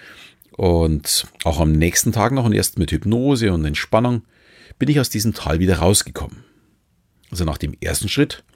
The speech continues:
Verstehen, steckte ich jetzt schon im zweiten Schritt, den Kopf erstmal frei bekommen.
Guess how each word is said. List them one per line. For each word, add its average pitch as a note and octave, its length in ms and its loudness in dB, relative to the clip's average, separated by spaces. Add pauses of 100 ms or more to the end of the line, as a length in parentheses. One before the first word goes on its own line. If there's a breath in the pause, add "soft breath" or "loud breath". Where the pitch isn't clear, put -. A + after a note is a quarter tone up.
(120)
Verstehen, - 600 -2 (340 loud breath)
steckte - 340 -2
ich E2 80 -2
jetzt A2+ 280 0
schon A2 140 2
im - 140 0
zweiten - 420 -2
Schritt, - 340 -2 (420 soft breath)
den A#2 160 0
Kopf - 260 -2
erstmal D#2 300 -2
frei D2+ 220 -6
bekommen. - 380 -10